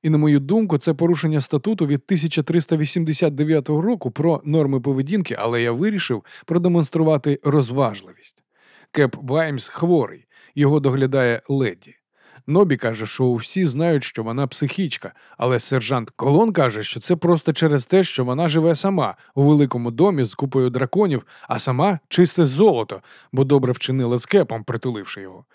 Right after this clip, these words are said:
Хоч я й не дуже розумію, до чого вона його тулила. Сьогодні вранці я ходив гуляти з Рід і показував їй у місті багато цікавих зразків ковальського мистецтва. Вона сказала, що це дуже цікаво.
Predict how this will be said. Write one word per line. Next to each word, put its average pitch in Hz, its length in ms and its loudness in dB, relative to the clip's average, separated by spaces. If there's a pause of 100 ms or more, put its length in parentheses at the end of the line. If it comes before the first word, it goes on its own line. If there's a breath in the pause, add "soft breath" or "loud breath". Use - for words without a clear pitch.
Хоч 160 220 2
я 147 240 2
й 123 60 -2
не 131 140 0
дуже 117 260 -4
розумію, 120 460 -2
до 120 120 -2
чого 110 240 -2
вона 110 240 -4
його 104 240 -4
тулила. 98 440 -4 (640 loud breath)
Сьогодні 120 480 2
вранці 127 480 -2
я 120 160 0
ходив 139 340 0
гуляти 117 520 -2
з 113 180 -2
Рід 110 300 -4 (180 soft breath)
і 131 80 -2
показував 139 600 0
їй 135 320 0 (140 soft breath)
у 127 100 -2
місті 131 360 -2
багато 120 400 -4
цікавих 117 440 -6
зразків 120 440 -4
ковальського 123 600 -2
мистецтва. - 640 -6 (400 loud breath)
Вона 123 200 -2
сказала, 117 460 -2
що 117 160 -6
це 127 120 -4
дуже 117 260 -6
цікаво. - 460 -12